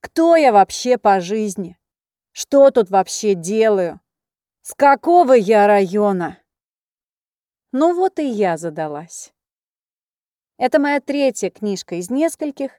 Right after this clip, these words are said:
в серии «Дневники пираньи»,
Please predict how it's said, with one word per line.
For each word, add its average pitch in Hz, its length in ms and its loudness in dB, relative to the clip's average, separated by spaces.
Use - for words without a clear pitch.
в - 60 -14
серии 320 460 -4
«Дневники 214 640 -6
пираньи», 196 640 -6